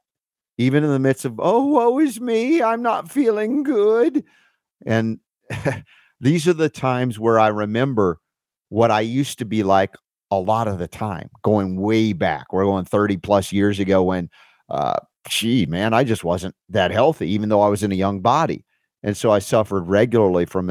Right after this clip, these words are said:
these immune challenges that were really challenges of, uh, detox pathway, uh, uh, you know, elimination pathways. And then my focal point on recovery was not only modulating the immune system by, of course, I did,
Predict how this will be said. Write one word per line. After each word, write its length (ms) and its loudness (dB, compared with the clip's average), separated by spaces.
these 180 -10
immune 260 -4
challenges 640 -2
that 160 2
were 120 2
really 360 0
challenges 680 -2
of, 220 -2
uh, 160 0
detox 580 -2
pathway, 720 0
uh, 140 2
uh, 240 2
you 180 -2
know, 60 2
elimination 520 0
pathways. 640 -8
And 160 0
then 240 2
my 200 2
focal 380 -2
point 320 -2
on 140 0
recovery 540 2
was 160 -2
not 180 2
only 180 2
modulating 640 2
the 60 -2
immune 240 0
system 420 -6
by, 280 0
of 60 -6
course, 220 2
I 80 2
did, 260 0